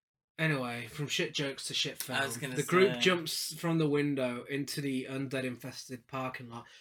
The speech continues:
Speaker 1: The Bleach must have actually worked miracles because he turns into a zombie that's different from everyone else. It's not like the other girls. Um, so yeah, I, I blame the Bleach.
Speaker 2: Wait,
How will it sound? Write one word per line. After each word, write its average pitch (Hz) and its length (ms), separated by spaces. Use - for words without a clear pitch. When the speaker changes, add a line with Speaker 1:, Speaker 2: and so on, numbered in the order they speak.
Speaker 1:
The 180 120
Bleach 214 440
must 160 380
have 151 140
actually 131 280
worked 131 240
miracles 131 480
because 135 360
he 139 100
turns 196 340
into 170 220
a - 40
zombie 147 260
that's 127 160
different 170 340
from 139 100
everyone 131 300
else. 120 200
It's 117 120
not 165 140
like 156 160
the 139 100
other 135 140
girls. 95 500
Um, 120 600
so 143 80
yeah, 156 220
I, 147 140
I 147 40
blame 131 240
the 120 60
Bleach. - 500
Speaker 2:
Wait, 151 400